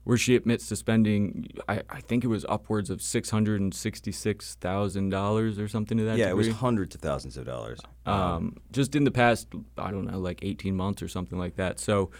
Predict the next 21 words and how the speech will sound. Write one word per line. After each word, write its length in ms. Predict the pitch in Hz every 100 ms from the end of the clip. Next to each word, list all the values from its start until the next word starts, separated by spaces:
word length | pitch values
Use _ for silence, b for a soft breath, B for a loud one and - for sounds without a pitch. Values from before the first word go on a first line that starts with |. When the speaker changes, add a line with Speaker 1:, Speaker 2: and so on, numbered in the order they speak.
| B B -
Speaker 1:
um, 580 | 92 90 90 87 90 - - - - - - - - - - -
she 260 | - - 110
also 560 | 95 110 104 117 110 104
admitted 520 | 104 101 104 101 98
to 600 | - 101 98 95 92 90 - -
having, 480 | 87 98 98 98 92
and 140 | 104
we've 180 | 117 120
known 280 | 139 139 139
this 180 | 127
and 100 | 117
we've 140 | 107 101
reported 380 | 104 113 110 104
on 100 | 107
this 120 | 98
before, 400 | 101 - 104 101
as 120 | 101
we've 200 | 110 101
mentioned, 400 | 104 101 - 98
we 80 | 98
don't 240 | 104 104